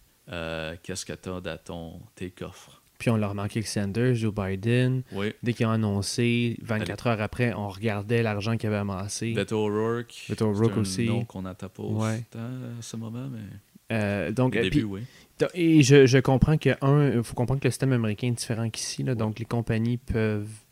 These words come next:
Speaker 2: donner.
Speaker 1: Ouais.
Speaker 2: Euh, tu peux avoir des campagnes financées uniquement par les particuliers, mais avec des montants qui sont beaucoup plus astronomiques que notre cent dollars limite ici au Canada, au Québec,
Speaker 1: Ah,
Speaker 2: là.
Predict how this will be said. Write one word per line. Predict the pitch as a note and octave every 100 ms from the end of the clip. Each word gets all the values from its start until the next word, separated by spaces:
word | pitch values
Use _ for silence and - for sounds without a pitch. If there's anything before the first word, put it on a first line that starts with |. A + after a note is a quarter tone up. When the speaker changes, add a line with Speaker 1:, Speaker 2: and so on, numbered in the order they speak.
| _ -
Speaker 2:
donner. | A2 A#2+ A2 A2 A2 D#3+ - _ _
Speaker 1:
Ouais. | F#2 F2+ - _ -
Speaker 2:
Euh, | A2+ G#2+ G#2 G#2 G#2 G2+ G2 F#2+ F#2 D#2+ F2+ - - - A#2+
tu | -
peux | - D3+ C3+
avoir | G#2+ G2+ G#2+ A2+ A#2+ A#2 G#2
des | G#2 G#2 G#2 G2 -
campagnes | G#2+ G2+ G#2+ A2+
financées | G#2+ A#2 G#2+ A#2+
uniquement | B2+ A2+ - A2+
par | G#2+
les | A2+
particuliers, | G#2+ G2+ - - A2+ C#3
mais | B2 A#2+
avec | A2 G2+ A2 A2+ -
des | G#2
montants | G2 F#2+ - A2+ A2+
qui | -
sont | - G2+ G2 - - - -
beaucoup | A#2+ A#2+
plus | B2+ A#2
astronomiques | A2 - G2+ G2 G#2+ -
que | -
notre | F#2 F2+ F2+ - _
cent | - - G2+ F#2+
dollars | F#2+ F#2 F2+ F#2
limite | F#2 F#2+ -
ici | - -
au |
Canada, | - G2 G2 G2+ -
au | -
Québec, | A2+ G#2 G#2
Speaker 1:
Ah, |
Speaker 2:
là. | -